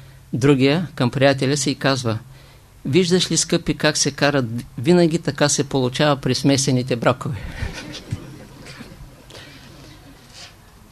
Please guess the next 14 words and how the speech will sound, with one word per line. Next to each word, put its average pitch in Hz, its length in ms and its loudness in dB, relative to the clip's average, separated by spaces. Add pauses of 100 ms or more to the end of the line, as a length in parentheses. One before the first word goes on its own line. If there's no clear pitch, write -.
(260)
Мъж 190 300 6
пита 190 280 4
съседа 156 500 4
си: - 240 -2 (1200)
"Кой 196 260 4
е 185 60 4
този 170 460 0
тип - 360 -2 (400)
с - 320 -2
тази 165 540 2 (320)
кретенска 165 920 2
и 135 100 2
жалка 147 420 4
физиономия?" 143 640 2